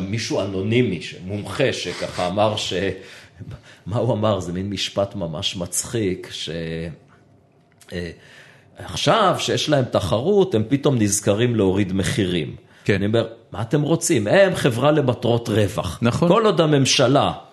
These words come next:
Speaker 1: בעזרת אידיוטים שימושיים, חסמה להם יבוא, אז הם עשקו את הציבור. והנה, ברגע שהצליחו להסיר חסמי יבוא, בעיקר דרך תקינה, לא רק מכסים, חסמי יבוא סיפור מאוד מורכב, זה לא נורא פשוט שרק אומרים, "נסיר",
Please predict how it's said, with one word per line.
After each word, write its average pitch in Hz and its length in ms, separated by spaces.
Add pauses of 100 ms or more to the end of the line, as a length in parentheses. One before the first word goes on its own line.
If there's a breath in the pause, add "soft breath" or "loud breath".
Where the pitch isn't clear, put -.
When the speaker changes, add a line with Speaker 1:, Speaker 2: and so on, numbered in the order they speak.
(180 loud breath)
Speaker 1:
בעזרת 107 560
אידיוטים 123 500
שימושיים, 113 640
חסמה 117 460
להם 123 300
יבוא, 90 400 (220 loud breath)
אז 143 140
הם 285 140
עשקו 190 300
את 190 120
הציבור. 101 640 (300 loud breath)
והנה, 156 240
ברגע 135 400
שהצליחו 135 1000
להסיר 107 440
חסמי 107 520
יבוא, 107 520
בעיקר 110 300
דרך 104 340
תקינה, 147 560
לא 110 100
רק 110 200
מכסים, 147 640 (400 loud breath)
חסמי 113 300
יבוא 107 280
סיפור 101 400
מאוד 113 260
מורכב, 104 420
זה 82 160
לא 135 320
נורא 101 300
פשוט 101 340
שרק 95 300
אומרים, 95 380
"נסיר", 98 440